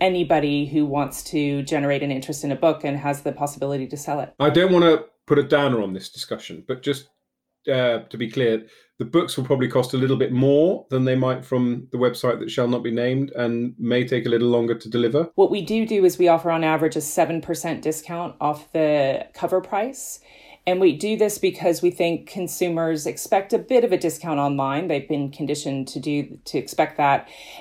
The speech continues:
Speaker 1: and to offset a bit the cost of shipping because we do charge for shipping.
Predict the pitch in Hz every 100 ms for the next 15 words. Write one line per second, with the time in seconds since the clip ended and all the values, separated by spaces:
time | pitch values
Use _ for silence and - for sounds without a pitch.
0 | _ 233 220 220 - 185 196 190 - 175
1 | - 156 170 160 160 - 151 165 - 165
2 | 160 151 143 175 139 151 147 139 - 135
3 | 127 - 135 135 - 123 135